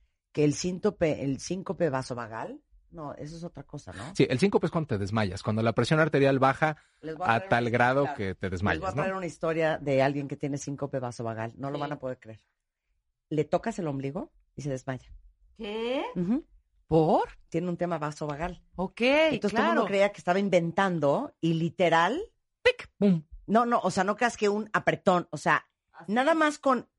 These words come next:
Speaker 1: o, o, o la idea de que le aprieten el ombligo, se desmaya. Este, alguien dice, "¿Qué onda con el vértigo?", el vértigo, el vértigo y el tinnitus, que es el i en el oído.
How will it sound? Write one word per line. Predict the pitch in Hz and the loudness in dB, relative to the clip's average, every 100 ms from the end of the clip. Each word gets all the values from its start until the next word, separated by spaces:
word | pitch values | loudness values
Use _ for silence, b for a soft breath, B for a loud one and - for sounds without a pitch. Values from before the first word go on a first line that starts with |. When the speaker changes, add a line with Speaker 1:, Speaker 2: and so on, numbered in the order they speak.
| _ | _
Speaker 1:
o, | 190 - | 0 2
o, | 190 190 - | 0 0 2
o | 196 | 4
la | 190 196 | 4 4
idea | 190 226 247 262 | 4 4 4 4
de | 240 | 0
que | 185 | 0
le | 160 | 0
aprieten | 151 175 214 196 | 0 -2 -2 -2
el | 156 | -2
ombligo, | 147 147 147 185 | 0 0 0 -2
se | 165 | -2
desmaya. | 147 156 196 170 117 - | -6 -4 -6 -8 -12 -4
Este, | 202 196 - 202 190 170 - _ - | -2 0 0 2 2 0 -4 _ -2
alguien | 233 269 269 | 0 2 0
dice, | 247 202 175 123 - _ _ _ | 0 -4 -2 -4 -6 _ _ _
"¿Qué | 311 320 | 2 4
onda | 339 339 330 | 4 2 2
con | 254 214 | 2 0
el | 196 | 0
vértigo?", | 180 220 226 - 233 185 233 349 _ | 2 4 2 0 0 0 -4 -6 _
el | 175 151 | 4 6
vértigo, | 165 156 170 139 135 _ _ | 4 2 -4 -6 -8 _ _
el | - 180 | -2 2
vértigo | 214 214 240 202 214 240 - - | 2 2 -2 -2 0 0 -4 0
y | 240 254 302 453 _ _ _ _ | 4 6 4 0 _ _ _ _
el | 185 190 151 | 0 0 -2
tinnitus, | - 240 202 156 110 95 - - - | 0 2 4 0 -6 -14 -16 -16 -4
que | 135 | -2
es | 156 | 0
el | 175 - _ - - | -2 -4 _ -10 0
i | 381 381 403 415 415 415 415 415 415 415 - | 2 4 4 4 2 2 2 2 2 0 -4
en | 139 | -6
el | 120 | -4
oído. | 110 87 | -4 -8